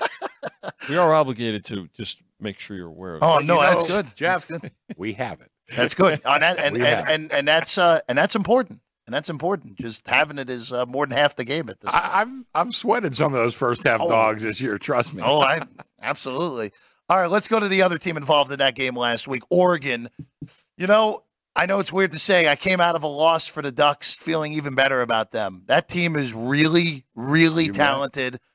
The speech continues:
Speaker 2: That defense, even though Penix did what he needed to in that game, that's still
Speaker 3: Sure
Speaker 2: a
Speaker 3: did,
Speaker 2: really
Speaker 3: yeah.
Speaker 2: good defense.
Speaker 3: Yeah.
Speaker 2: I felt pretty confident about Nix.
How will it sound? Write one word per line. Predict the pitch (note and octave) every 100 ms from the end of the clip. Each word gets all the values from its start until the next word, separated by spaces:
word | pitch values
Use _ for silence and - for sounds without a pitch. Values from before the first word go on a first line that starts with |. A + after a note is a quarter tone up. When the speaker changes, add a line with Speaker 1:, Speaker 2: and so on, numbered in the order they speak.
| _ _ _ -
Speaker 2:
That | B2+ -
defense, | D3 E3+ F#3 E3+ - -
even | D3+ E3
though | E3 E3
Penix | C#3 D3+ E3 - -
did | D#3
what | D#3 D#3+
he | E3
needed | E3 D3+ -
to | D3
in | C3+
that | C3+ B2+
game, | B2+
that's | B2+ A#2 -
still | B2+
Speaker 3:
Sure | A#2
Speaker 2:
a |
Speaker 3:
did, | G#2 A2+
Speaker 2:
really | D3 F3
Speaker 3:
yeah. |
Speaker 2:
good | D#3+ E3
defense. | E3+ D#3 D#3+ D#3 D#3 -
Speaker 3:
Yeah. | _ _ _ _ _ A2+
Speaker 2:
I | A2
felt | - B2 G#2+ -
pretty | F3 F3+
confident | F3 E3+ E3 E3+ D#3+
about | E3 D#3+
Nix. | D3 D3+ - -